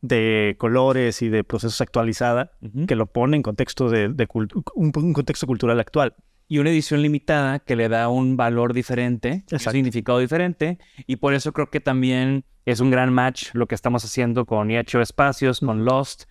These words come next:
Speaker 2: de hacer este evento, porque estamos posicionando una silla edición limitada en un lugar donde se venden sneakers de ediciones limitadas, estamos introduciendo un nuevo mercado, estamos haciendo como un clash de nichos, de alguna manera, y va a ser un gran evento, así que con eso yo creo que podemos empezar a cerrar.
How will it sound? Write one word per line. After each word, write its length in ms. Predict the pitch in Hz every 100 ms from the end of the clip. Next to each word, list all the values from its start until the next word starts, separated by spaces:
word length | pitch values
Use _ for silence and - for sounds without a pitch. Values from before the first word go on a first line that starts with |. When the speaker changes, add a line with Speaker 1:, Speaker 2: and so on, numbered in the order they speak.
| _ -
Speaker 2:
de 60 | 110
hacer 180 | 135
este 200 | 135 -
evento, 340 | 156 165 - 147
porque 180 | 139 120
estamos 300 | 151 180 -
posicionando 840 | 170 139 135 147 170 165 143 147 - -
una 180 | 110 117
silla 300 | - 180 160
edición 240 | 123 123
limitada 400 | 131 151 - 180
en 80 | 156
un 100 | 127
lugar 220 | 131 135
donde 180 | 135 127
se 100 | 110
venden 280 | 117 127 135
sneakers 560 | 175 185 175 170 - - - -
de 100 | 104
ediciones 340 | 98 120 131
limitadas, 720 | 143 156 165 175 160 180 - _ _ 120
estamos 320 | 110 120 123
introduciendo 600 | 127 120 120 139 135 135
un 40 |
nuevo 140 | 131 131
mercado, 320 | 131 - 170
estamos 240 | - 139
haciendo 180 | 139 139
como 220 | 139 120
un 140 | 127 127
clash 580 | - 127 131 151 - - _ -
de 140 | 117
nichos, 480 | 127 185 175 165 208
de 60 | 123
alguna 260 | 113 135
manera, 400 | 143 143 151 247 _ _ _ _ -
y 220 | 123 123
va 100 | 135
a 40 |
ser 120 | 156
un 100 | 143
gran 200 | 135 135
evento, 480 | 139 165 165 208 240
así 240 | - 110 113
que 140 | 131
con 160 | - 120
eso 180 | - 123
yo 60 |
creo 100 | 117
que 120 | 123
podemos 240 | 107 120 110
empezar 280 | 113 113 123
a 60 |
cerrar. 420 | 123 120 151 196